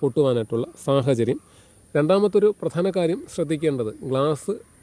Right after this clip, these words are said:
രണ്ടാമത് റീസെറ്റ് ചെയ്യുന്ന പുതിയ വിൻഷീൽഡ് ഗ്ലാസ് ഇടുന്ന സമയത്ത് ഈ കാണുന്ന കോർണർ ഭാഗത്തിൻ്റെ അലൈൻമെൻറ്റും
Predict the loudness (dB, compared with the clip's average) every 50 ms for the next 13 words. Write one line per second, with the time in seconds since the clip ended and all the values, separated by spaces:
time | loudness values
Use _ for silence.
0 | -20 _ -20 -20 _ _ -20 _ _ _ _ _ _ _ -14 -6 -4 -4 0 0
1 | 0 0 2 0 0 0 0 -4 -2 -4 -4 -4 -2 -2 -2 -2 -2 -4 -6 -6
2 | -6 -6 -4 -2 -2 -2 -4 -4 -6 -6 -6 -4 -2 -2 -2 -4 -4 -6 -8 -12
3 | -12 -14 -10 -6 -4 -2 0 0 -2 -2 -2 -2 -2 0 0 -2 0 -2 -6 -6
4 | -6 -14 -20 -20 -20 -20 -20 -20 -16 _ -4 -4 -2 -2 -2 -2 0 0 0 -2
5 | -4 -6 -8 -10 -2 2 2 2 4 4 2 2 2 0 0 0 0 -2 -2 -2
6 | 0 0 0 0 0 0 0 -2 -2 -4 -6